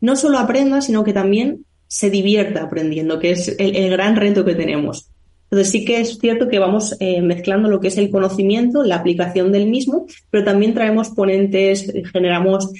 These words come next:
eh, pues, espacios para que se conozcan entre ellos los empresarios, para que apliquen la información que van aprendiendo. En fin, te aseguro que son tres días, no solo muy intensos, sino también que se pasan volando y la gente se divierte muchísimo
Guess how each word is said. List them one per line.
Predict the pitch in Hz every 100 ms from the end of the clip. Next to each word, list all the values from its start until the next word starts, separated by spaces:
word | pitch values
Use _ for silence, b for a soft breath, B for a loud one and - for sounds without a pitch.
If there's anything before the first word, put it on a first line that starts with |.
| B -
eh, | 190 175 175
pues, | 170 - -
espacios | 180 - 175 175 196 185
para | 180 175 175 170 165 - -
que | 180
se | 175
conozcan | 170 165 -
entre | 175 175 165
ellos | 170 170
los | 170
empresarios, | 175 175 175 185 175 175 175
para | 175 175
que | 170
apliquen | 170 185 185 180 185
la | 180
información | 175 175 170 175 175
que |
van | 175
aprendiendo. | 170 180 185 180 175 185 B B
En | 202
fin, | 208 202
te |
aseguro | 190 185 214 240
que |
son | 208 196
tres | 196 220 185
días, | 165 170
no | 190
solo | 190 208
muy | 202 196
intensos, | 185 180 175 202 - 330 - - -
sino | - 202
también | 185 180 180 196
que | 185 175
se | 180
pasan | 175 180 185
volando | 175 170 190 202
y |
la | 175
gente | 175 175
se | 175
divierte | 165 170 175 175
muchísimo | 170 165 185 202 311